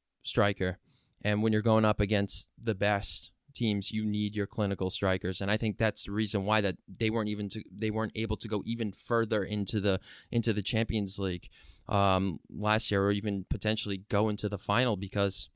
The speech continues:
if Timo Werner didn't just stop playing for Leipzig, I think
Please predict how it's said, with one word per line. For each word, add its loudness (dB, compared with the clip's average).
if -12
Timo 4
Werner 2
didn't 0
just 0
stop 0
playing -2
for -8
Leipzig, 0
I 0
think 0